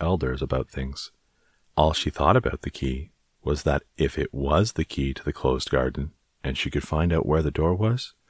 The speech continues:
she could perhaps open it and see what was inside the walls, and what had happened to the old rose trees.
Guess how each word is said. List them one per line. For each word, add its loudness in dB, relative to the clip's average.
she 2
could 2
perhaps 0
open 4
it -6
and -2
see 2
what 2
was 0
inside 0
the 2
walls, 0
and 0
what 2
had 2
happened -2
to -2
the 0
old 2
rose 2
trees. -6